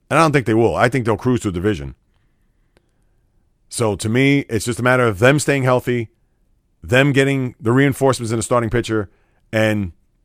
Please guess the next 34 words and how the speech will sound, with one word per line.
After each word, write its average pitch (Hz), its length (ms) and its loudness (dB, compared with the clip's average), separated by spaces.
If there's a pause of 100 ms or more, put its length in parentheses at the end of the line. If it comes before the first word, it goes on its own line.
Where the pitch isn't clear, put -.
(140)
once 127 200 2
October 143 320 4
comes, 117 500 0
away 113 200 4
we 104 80 0
go. 95 200 -4 (680)
That's 120 480 2
the 120 100 -2
second 117 240 0
half 120 180 0
of 90 80 -4
the 90 60 -2
Yankees. - 380 -6 (2750)
Get 127 140 0
their 147 140 4
health 147 200 6
back 139 240 2
or 117 80 0
stay 135 240 0
as 131 100 0
healthy 139 220 2
as 127 80 -2
they 131 100 0
can 120 220 0
be. 98 280 -4 (2250)
Who's 131 220 2
gonna 143 140 2
be 139 80 2
in 135 80 2
that 135 120 2
rotation 127 380 0
come 120 160 -2
August 113 240 -2
first? 95 380 -8